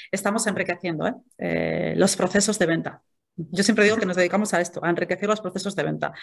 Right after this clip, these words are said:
y no quedarnos con, "Ah, te he pasado un contacto". No, no, no, no. Eh, somos muy fuertes en la parte de ventas, muy fuertes. Y somos muy fuertes en la parte de marketing digital para industria. Así que la empresa realmente está dedicada a esto. Es cierto que además,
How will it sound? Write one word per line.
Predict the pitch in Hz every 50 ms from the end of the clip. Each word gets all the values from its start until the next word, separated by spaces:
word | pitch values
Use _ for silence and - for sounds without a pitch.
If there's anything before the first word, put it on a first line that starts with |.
| - - - -
y | 190 190
no | 196 202
quedarnos | 202 214 202 202 208 214 226 233
con, | - 202 185 190 190 -
"Ah, | 254 302
te | 294 294
he |
pasado | 311 330 - 311 277
un | 254
contacto". | 240 233 220 220 220 220 - - 160 143 - - _ _ _ _ -
No, | 160 - - - _ _ _ _ _ _ _ _ _ _ _ _ _
no, | - 90 80
no, | - 67
no. | - - - - - - - - - - - - _
Eh, | - - 180
somos | - 220 202 202 202
muy | 190 165
fuertes | - 180 175 165 - 147 151 -
en | 160
la | 147
parte | 151 151 151 156 139
de | -
ventas, | 151 151 143 - - 131 - - _ _ _ _ _ _ _ _ _ _ _ _
muy | - 180 190 185
fuertes. | 180 - 160 139 - - 151 - -
Y | - 233
somos | - 285 254 202
muy | 175 170 165
fuertes | - 175 160 175 165
en | 170
la | 165 156
parte | 185 180 180
de | 170 160
marketing | 180 175 175 - - 190 185
digital | 190 - 202 175 185 190
para | 190 175 147
industria. | 139 147 147 - - 165 - - 135 - - _ _ _ _ _ _ _ _ _ _ _ _ - - - _ _ _ _ _ _ _ - - -
Así | 170 165 - - -
que | - - - - - - - - - - -
la | - 180 165
empresa | 165 170 175 - - 185 - -
realmente | 190 - 180 170 170 170 170 170 190
está | 185 - - 175 165
dedicada | 170 175 170 165 156 156 151
a | -
esto. | 160 - - - 151 -
Es | - 185 -
cierto | - 180 175 180 175
que | - 175
además, | 170 175 175 180 180 180 -